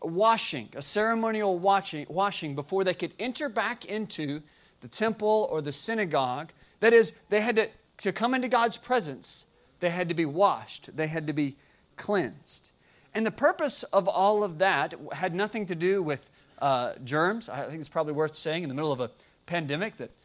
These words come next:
the ancient world had, knew nothing about microbiology and, you know,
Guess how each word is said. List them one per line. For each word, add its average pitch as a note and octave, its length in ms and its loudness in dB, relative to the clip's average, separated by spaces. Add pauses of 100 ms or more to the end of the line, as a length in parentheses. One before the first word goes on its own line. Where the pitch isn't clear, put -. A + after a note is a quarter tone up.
(420)
the C#3 100 -6
ancient F3+ 300 0
world F3 320 4
had, C#3+ 140 -6
knew D#3+ 140 -2
nothing F3 360 2
about E3+ 500 0
microbiology E3+ 960 -2
and, A2 100 -12 (480)
you D#3 140 -6
know, A#2 160 -10